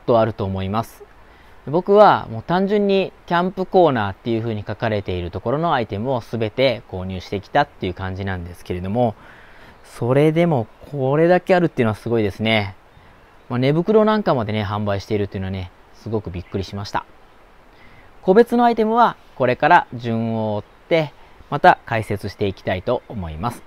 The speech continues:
アウトドアコミュニティピークストリームでは、こんな風に皆様のお役に立てる情報、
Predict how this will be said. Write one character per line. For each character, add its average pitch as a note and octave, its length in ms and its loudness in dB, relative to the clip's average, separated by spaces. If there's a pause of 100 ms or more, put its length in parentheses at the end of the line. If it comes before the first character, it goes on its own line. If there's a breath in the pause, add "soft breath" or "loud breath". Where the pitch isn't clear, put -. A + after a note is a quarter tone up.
(2250 soft breath)
ア - 100 6
ウ - 40 4
ト A3 100 -2
ド A3 100 6
ア G#3 80 4
コ A3 80 2
ミ G3+ 80 2
ュ - 20 0
ニ - 60 -2
テ C3 100 -4
ィ - 240 -2
ピ B2+ 120 0
ー A#2+ 40 0
ク A#2+ 100 -8
ス - 60 -12
ト C3 120 -2
リ A#2 100 0
ー G#2+ 40 -2
ム G2+ 60 -4
で A2 80 -2
は、 D3 200 2 (220)
こ C3+ 140 -4
ん C3 60 0
な C3 120 0
風 B2 220 -4
に C#3+ 320 -2
皆 C3+ 240 -6
様 C3+ 320 -2
の C#3 220 0 (120)
お A2+ 100 -6
役 D#3 260 -2
に F#3+ 60 -2
立 F#3 160 -4
て G3+ 80 -2
る D#3+ 100 0
情 A#2+ 160 0
報、 C3+ 260 4